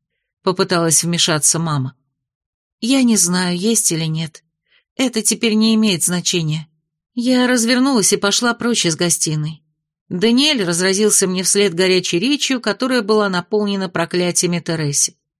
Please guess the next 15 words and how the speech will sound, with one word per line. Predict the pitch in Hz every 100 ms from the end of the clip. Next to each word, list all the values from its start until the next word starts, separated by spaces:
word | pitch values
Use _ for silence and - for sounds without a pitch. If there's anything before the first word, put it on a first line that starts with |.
| _ _ - -
Мама | 247 277 240 208
уговаривала | 208 220 226 208 208
его | 208 196 214
успокоиться. | 208 220 214 226 180 - - - _ _ _ _ _ _
Надеюсь, | 208 220 220 220 214 202
она | 214 202 196
убедит | 185 214 175 156 151
его | 151 151
уехать. | 151 143 143 143 - _ _ _ _ _ -
Оставаться | 226 - 233 220 214 208
в |
гостиной | 190 202 - 214 180 170
я | 180
не | 175
могла. | 175 170 160 147